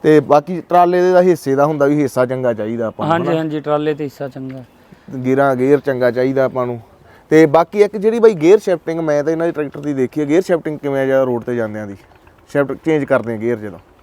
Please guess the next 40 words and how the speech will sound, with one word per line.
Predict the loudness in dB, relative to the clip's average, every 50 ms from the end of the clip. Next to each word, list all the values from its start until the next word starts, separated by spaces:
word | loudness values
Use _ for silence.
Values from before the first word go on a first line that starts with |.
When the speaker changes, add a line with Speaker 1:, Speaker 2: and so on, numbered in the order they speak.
| _ _ _ _ _ _ -10
Speaker 2:
ਬਹੁਤ | -4 -2 -2 -2 -2
ਵਧੀਆ | -2 -4 -4 -2 -2 -2 -2
ਵੀਰ | -2 -4 -6
ਜੀ | -6 -10 -10 -12
ਉਹ। | -12 -16 _ _ _ _ _ _ _ -8
Speaker 1:
ਆਵਾਜ਼ | -2 2 2 4 4 2
ਵੂਜ | 0 -2 -2
ਜ਼ਿਆਦਾ | 0 0 2 2 0 -2
ਕੋਈ | -2 -6 -10 _ -2
Speaker 2:
ਨਹੀਂ, | 0 0
Speaker 1:
ਨਹੀਂ | 0 0
Speaker 2:
ਨਹੀਂ, | 0 0
Speaker 1:
ਕਰਦਾ? | 2 4 4
Speaker 2:
ਆਵਾਜ਼ | 4 4 2
ਨਹੀਂ | 0 -4 -6 -6
ਕਰਦਾ | -8 -10 -10 -12 -16
ਜੀ। | -16 -16 -20 -20 _ _ _ _ _ -6 -2
Speaker 1:
ਮਲਾਈ | 0 0 2 0
ਵਾਂਗੂ | 0 -2 -4 -6 -6
ਪੈ | -6 -6 -8
ਜਾਂਦਾ | -8 -8 -10 -12 -10
ਗੇਅਰ, | -8 -8 -6 -4
Speaker 2:
ਮਲਾਈ | -2 -2 -2
Speaker 1:
ਹਨਾ? | -2 -4
Speaker 2:
ਵਾਂਗੂ | -6 -6 -8 -8
ਗੇਅਰ | -8 -10 -10 -10
ਪੈਂਦਾ | -12 -14 -16 -14 -14 -12
ਜੀ। | -14 -14 -16 -16 _ _ _ _ _ _ _ _ _ _ _ _ -12
Speaker 1:
ਠੀਕ | -10 -10 -8 -8 -10
ਹੈ, | -14 -16 -16 _ _ _ _ _ _ _ _ _ _ _ _ _ _ _ _ _ _ _ _ _ _ _ _ _ -20 -16
ਬਿਲਕੁਲ। | -10 -8 -6 -6 -4 -4 -6 -4
ਤੇ | -2 0 0 0
ਹੁਣ | 0 -4 -4 -2
ਤਾਂ | 0 0
ਬਾਈ | 2 2 0 0
ਦਾ | 0 -2 -2
ਵੀ | -4
ਕੰਮ | -4 -6 -8 -8 -8 -8
ਖੜਿਆਇਆ | -6 -4 -4 -2 -2 -2 -2 -2
ਅਸੀਂ, | -4 -4 -8